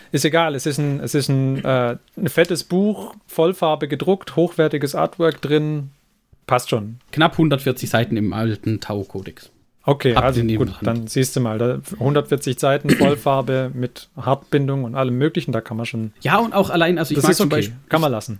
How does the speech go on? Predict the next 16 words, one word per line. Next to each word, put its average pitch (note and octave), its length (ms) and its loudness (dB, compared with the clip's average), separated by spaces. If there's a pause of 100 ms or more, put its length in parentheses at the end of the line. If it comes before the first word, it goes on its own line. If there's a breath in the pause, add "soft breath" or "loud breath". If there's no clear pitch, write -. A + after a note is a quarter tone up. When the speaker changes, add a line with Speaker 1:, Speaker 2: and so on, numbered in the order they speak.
(120)
Speaker 2:
ich D3 140 -2
mag C#3+ 160 2
zum D3+ 100 0
Beispiel C#3 260 0
auch C#3+ 220 0
hinten E3+ 640 0
diese D3+ 320 -4
Einheiten-Ding, C3 1040 2 (1400 soft breath)
wo D3+ 80 0
die C3+ 140 2
einzelnen C#3+ 320 2
Einheiten D3 440 0
nochmal B2+ 220 2
aufgeführt C3+ 540 0
werden, A2+ 320 0
also A2 260 -2